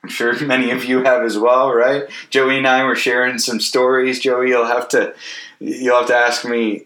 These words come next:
this week. I have some more stories that I thought of later, but, um, right? Y-, everyone has, like, that one Thanksgiving or that one reunion that we still talk about where this crazy thing happened, right? But what the heck, Israel? You just killed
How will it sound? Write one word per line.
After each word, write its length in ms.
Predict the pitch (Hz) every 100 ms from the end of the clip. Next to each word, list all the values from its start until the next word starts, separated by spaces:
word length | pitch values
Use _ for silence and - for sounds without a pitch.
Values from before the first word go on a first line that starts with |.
| -
this 240 | 113 113
week. 240 | 117 117 107
I 120 | 107
have 100 | 110
some 160 | 120
more 140 | 113 107
stories 440 | - 113 110 107
that 180 | 104 101
I 60 | 101
thought 300 | 120 117 107
of 180 | 98
later, 300 | 110 117 110
but, 220 | 101 104 - - -
um, 320 | - 127 101 - - -
right? 340 | 131 165 175
Y-, 260 | 151 156 156
everyone 340 | 156 170 165 160
has, 200 | 156 156
like, 160 | 147
that 200 | 147 135
one 240 | 143 151 143
Thanksgiving 800 | 147 135 - - 139 135 127
or 80 | 120
that 180 | 120 113
one 240 | 139 147
reunion 680 | 127 120 117 135 135 123 107
that 140 | 104
we 80 | 107
still 240 | - 151 147
talk 400 | - 127 135 139
about 400 | 147 117 117 117
where 220 | 113 107
this 180 | 110 -
crazy 560 | - 151 135 127 127
thing 300 | 117 131 123
happened, 440 | 117 92 - 87 92
right? 320 | 123 143 139 _ _ - _ _ _ _ _ _ _ _
But 160 | 165 156
what 240 | 185 208
the 100 | 208
heck, 360 | 170 196 220 202
Israel? 520 | 170 139 143 127 110
You 140 | 135 208
just 320 | 247 - -
killed 640 | - 262 277 208 139 -